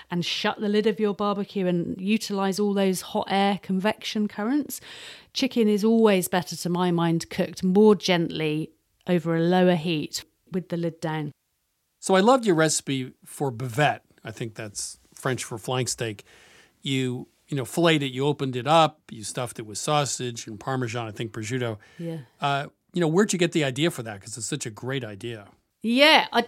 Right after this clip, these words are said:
Speaker 1: I don't know. I mean, it just struck me that it would be all those lovely Italian flavours just sort of rolled up in one nice big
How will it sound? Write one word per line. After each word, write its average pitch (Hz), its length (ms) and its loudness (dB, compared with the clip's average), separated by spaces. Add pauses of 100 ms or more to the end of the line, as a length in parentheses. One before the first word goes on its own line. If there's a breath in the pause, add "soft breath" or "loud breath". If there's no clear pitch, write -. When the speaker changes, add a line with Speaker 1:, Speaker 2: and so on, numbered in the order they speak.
Speaker 1:
I 269 80 8
don't 247 180 8
know. 190 300 4
I 196 80 0
mean, 226 160 2
it 226 140 -4
just 262 240 0
struck - 280 -4
me 190 140 -2
that 185 140 -4
it 190 120 -4
would 185 160 -6
be 190 440 -4
all 240 240 0
those 208 260 2
lovely 196 560 0
Italian 185 640 -2
flavours 170 680 -4
just 175 220 -4
sort 175 160 -4
of 160 140 -4
rolled 175 320 0
up - 180 -8
in 165 140 -4
one 175 320 0
nice 180 400 -2 (520 loud breath)
big 208 280 2